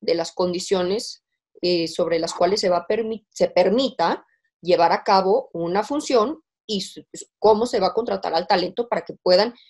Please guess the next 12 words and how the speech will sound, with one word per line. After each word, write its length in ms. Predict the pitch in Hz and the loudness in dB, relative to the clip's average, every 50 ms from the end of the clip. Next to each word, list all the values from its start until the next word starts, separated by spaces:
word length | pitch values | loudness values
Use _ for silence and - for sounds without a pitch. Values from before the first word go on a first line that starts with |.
| _ _ | _ _
ellos 340 | - 196 202 190 208 214 175 | 2 2 4 4 4 2 0
en 60 | 170 | -4
su 120 | - 170 | -10 -6
trabajo, 480 | - 175 170 165 180 180 180 - 226 208 | -2 0 2 2 2 2 4 4 2 4
independientemente 920 | 202 190 170 175 175 170 165 160 160 165 170 196 220 214 226 214 214 - 240 | 2 0 -2 -4 -2 -2 -2 -2 -2 -4 -4 -2 -4 -2 -2 -2 0 0 0
de 120 | 226 214 190 | 0 0 -2
la 60 | 170 | -4
instancia 440 | 165 - - - 175 175 180 - 226 | -6 -6 -6 -6 -6 -6 -6 -6 -4
en 60 | 233 | -4
la 100 | 226 - | -2 -2
que 80 | - | -2
estén, 400 | 262 262 - 262 220 226 240 - | -4 0 0 0 0 0 -2 -8